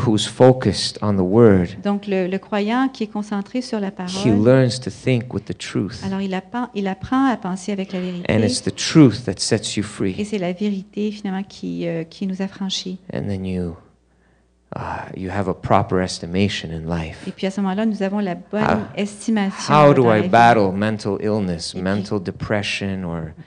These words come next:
Speaker 1: difficulty in life?
Speaker 2: Alors comment on lutte contre la maladie mentale et les difficultés, la
Speaker 1: We
Speaker 2: dépression ?
Speaker 1: talk, we talk about Jesus.
Speaker 2: On parle au
Speaker 1: We
Speaker 2: sujet
Speaker 1: focus on
Speaker 2: de
Speaker 1: Jesus.
Speaker 2: Jésus.
Speaker 1: We put Jesus in the proper estimation
Speaker 2: On
Speaker 1: in
Speaker 2: se
Speaker 1: my, in our
Speaker 2: concentre sur
Speaker 1: lives.
Speaker 2: Jésus, puis on l'estime,
Speaker 1: All right.
Speaker 2: là, on le met au, à la, au bon endroit dans nos vies.
Speaker 1: Amen.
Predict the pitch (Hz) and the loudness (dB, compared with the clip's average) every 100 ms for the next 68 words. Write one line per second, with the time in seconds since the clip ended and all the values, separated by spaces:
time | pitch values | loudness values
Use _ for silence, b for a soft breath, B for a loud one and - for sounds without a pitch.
0 | B B - 107 - 101 - 95 - 95 | B B -6 -4 -4 -6 -6 -6 -8 -8
1 | 90 90 90 85 196 190 - 214 220 202 | -4 -4 -6 -8 -10 -10 -8 -4 -4 -2
2 | 202 208 202 196 - 185 185 190 190 196 | -4 -6 -6 -8 -8 -8 -6 -4 -4 -4
3 | 196 196 - 208 214 202 185 185 - - | -2 -2 -4 -4 -2 -4 -4 -6 -8 -16
4 | 196 185 - 226 202 190 180 190 185 214 | -14 -14 -6 -4 -2 -4 -6 -6 0 2
5 | 208 226 226 - - - 82 - - 80 | 2 -4 -8 -12 -10 -8 -8 -8 -8 -8
6 | 104 90 - - 190 185 - - 208 220 | -10 -10 -10 -8 -6 -6 -8 -4 -2 -2
7 | 214 - 185 - 190 196 196 92 - 90 | -4 -6 -10 -6 2 2 2 -2 -6 -4
8 | 85 98 95 92 - 95 95 98 - 104 | -2 0 0 -2 -4 -6 -6 -6 -2 -4
9 | - 104 110 98 95 - - 92 - - | -2 -2 0 -2 -6 -6 -6 -8 -8 -2
10 | 101 104 - - - - 90 92 90 - | 0 0 -6 -8 -10 -10 -4 -2 -2 -4
11 | 185 185 175 156 208 202 196 85 85 180 | -4 -4 -6 -4 -4 -2 0 0 0 -2
12 | 196 196 190 185 214 220 196 185 185 185 | -2 -2 -4 -4 -6 -4 -4 -2 -2 -4
13 | - - 220 208 196 196 190 185 190 196 | -6 -4 -2 -2 -2 -2 -4 -4 -4 -6
14 | - 180 - 185 190 190 185 185 196 180 | -8 -10 -10 -6 -4 -2 -4 -6 -8 -8
15 | 175 170 - 160 - 90 | -8 -10 -8 -6 -2 -2